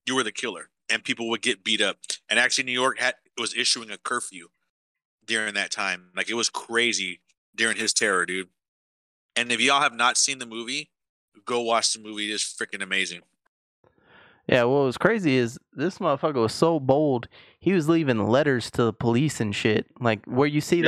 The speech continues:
Speaker 2: that a lot in movies, that's 'cause of this motherfucker. Like,
Speaker 1: Yep.
Speaker 2: 'cause he, that's legit what he was doing.
Speaker 1: Yeah, dude, you need to go see that movie. It is probably one of the best movies based on a real-life serial killer. Like, it's really good.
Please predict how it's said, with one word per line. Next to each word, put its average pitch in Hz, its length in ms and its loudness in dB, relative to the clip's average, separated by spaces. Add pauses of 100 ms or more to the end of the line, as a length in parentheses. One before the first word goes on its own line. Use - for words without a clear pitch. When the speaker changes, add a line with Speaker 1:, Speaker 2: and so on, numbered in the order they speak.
Speaker 2:
that 151 100 0
a 147 80 4
lot 160 200 2
in 135 60 -4
movies, 190 560 2 (880)
that's 170 160 4
'cause 160 220 2
of 139 80 4
this 175 180 2
motherfucker. 107 600 2 (280)
Like, 113 400 -2
Speaker 1:
Yep. 139 200 2 (1300)
Speaker 2:
'cause 107 200 -4
he, 113 180 -8
that's 123 380 0
legit 131 560 0
what 127 240 -2
he 143 100 -8
was 131 160 -8
doing. 123 380 -8 (1000)
Speaker 1:
Yeah, 139 220 2
dude, 127 140 0
you 135 160 -6
need 135 220 -2
to 135 80 -2
go 135 120 -2
see 127 200 -4
that 107 180 -4
movie. 95 260 -10 (720)
It 127 80 -2
is 135 140 0
probably 151 260 2
one 143 180 0
of 143 80 -2
the 135 80 -2
best 135 460 -2 (1300)
movies 131 380 -2
based 123 300 0
on 110 120 -6
a 107 80 -6
real-life 107 300 -2
serial 101 340 -4
killer. 98 280 -6
Like, 98 140 -2
it's 107 180 -2
really 104 360 -6
good. 90 260 -6